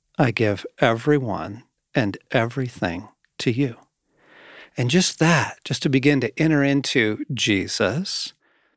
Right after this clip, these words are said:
I give everyone and everything to you." And so the pause helps us to, like, center back in Christ and then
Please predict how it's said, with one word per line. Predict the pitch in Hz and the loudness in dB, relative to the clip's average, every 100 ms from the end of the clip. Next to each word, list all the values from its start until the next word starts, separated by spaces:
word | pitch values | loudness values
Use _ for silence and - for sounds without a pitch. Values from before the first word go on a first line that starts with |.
| _ _ - | _ _ 0
I | 110 | 2
give | 113 104 98 - - | 2 0 0 -8 -2
everyone | 127 110 - 135 143 135 104 98 107 117 - | 0 0 0 2 2 2 0 -2 -6 -12 -2
and | 135 104 - | 0 0 -4
everything | - 98 98 113 117 - 85 90 - _ - | -4 -2 -2 -6 -4 -6 -6 -6 -12 _ -8
to | - | -4
you." | 107 127 135 98 - _ _ _ _ _ _ - | 0 2 2 0 -14 _ _ _ _ _ _ -6
And | 160 | -2
so | - 107 | 0 -2
the | |
pause | 104 - 117 113 - | -2 0 0 0 -2
helps | - 110 - | -2 -2 -2
us | 113 - | -4 -4
to, | - 113 | -2 -2
like, | 95 90 - | -2 -6 -4
center | - 113 127 | -2 2 2
back | 123 117 120 | 2 0 0
in | 147 143 | 0 0
Christ | - 98 87 95 120 - | -2 -4 -4 -6 -8 -6
and | 107 107 | -2 0
then | 110 107 | 0 0